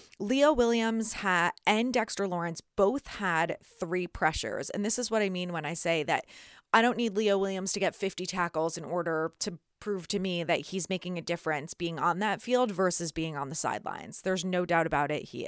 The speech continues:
is. There were six total missed tackles. Moreau gra-,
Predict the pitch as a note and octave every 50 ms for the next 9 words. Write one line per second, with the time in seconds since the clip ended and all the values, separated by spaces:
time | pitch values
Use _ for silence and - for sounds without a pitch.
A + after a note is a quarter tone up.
0 | - - - - - - - _ _ _ _ _ _ _ _ _ _ _ _ _
1 | _ _ _ _ - - - - - - - - - - - - - - _ -
2 | G#3 A3 A3 G3 G#3 G#3 G#3 G3+ G3+ G3 G3 G3 F#3+ F#3+ F#3 F3 - - _ _
3 | _ _ - - - - C#4 D4+ - - - - - A3 A#3 A3 A3+ A3 G#3+ G#3+
4 | G3 G3+ - - - - G3 F3 D#3+ - - D3+ D#3+ F3 E3+ - F3+ E3+ F3 F3+
5 | F#3+ G3+ F#3 - G3 F3+ -